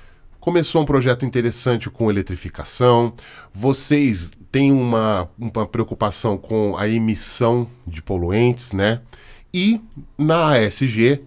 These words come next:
vocês levam, levantam a bandeira do A Voz Delas, que é um movimento da Mercedes-Benz que traz aí pra luz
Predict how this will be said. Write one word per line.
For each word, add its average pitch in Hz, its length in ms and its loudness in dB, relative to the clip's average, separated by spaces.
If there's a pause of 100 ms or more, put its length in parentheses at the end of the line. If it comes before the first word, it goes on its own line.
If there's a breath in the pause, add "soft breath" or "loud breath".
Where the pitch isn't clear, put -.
(100)
vocês 135 540 0
levam, 123 680 0
levantam 117 580 2
a 131 60 0
bandeira 117 600 0 (240 loud breath)
do 120 360 2
A 123 100 2
Voz 117 380 0
Delas, 101 600 -2 (300 soft breath)
que - 100 -2
é 117 40 4
um 113 80 2
movimento 113 800 2
da 107 220 -2
Mercedes-Benz 113 960 0 (300 soft breath)
que 135 340 2 (400 loud breath)
traz 123 400 6
aí 117 280 4 (260)
pra 113 160 4
luz 117 520 2